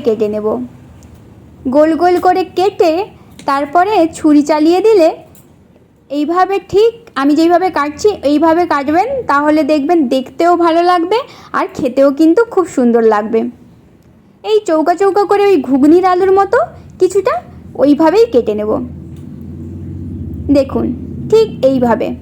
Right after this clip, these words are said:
এবার আলুগুলোকে কিন্তু আমি একটু জলের মধ্যেই রেখে দেব, না হলে কিন্তু আলুতে আবার কালো দাগ ধরে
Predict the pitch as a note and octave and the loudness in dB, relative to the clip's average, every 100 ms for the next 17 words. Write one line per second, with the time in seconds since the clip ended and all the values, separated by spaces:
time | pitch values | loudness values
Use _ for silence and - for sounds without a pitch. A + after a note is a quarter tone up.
0 | - - - - - - - - - - | -16 -20 -20 -20 -20 -20 -20 -20 -20 -20
1 | - - - - - F#4+ F4+ C#4+ D4 E4+ | -20 -20 -20 -10 -2 0 2 0 -2 2
2 | F#4+ G4+ G#4 G4+ G4 A4 F#4 E4 F#4+ E4 | 2 2 0 2 2 2 4 4 4 2
3 | G4 D4+ C#4+ C4+ D#4+ F4+ F4+ D#4+ F#4 G#4 | 2 2 2 2 2 4 4 2 4 4
4 | G#4 D4+ E4+ C4+ B3+ A4 - - - C#4+ | 4 2 2 2 2 0 -2 -6 -2 0
5 | D4 D4+ D#4+ E4+ G#4 D#4+ C#4 C#4+ E4 D4+ | 2 2 4 4 4 2 0 0 0 2
6 | G4+ - C#4 C4+ C#4+ A#3+ A#3 A#3+ B3 G#3+ | 0 0 0 2 2 2 0 0 0 0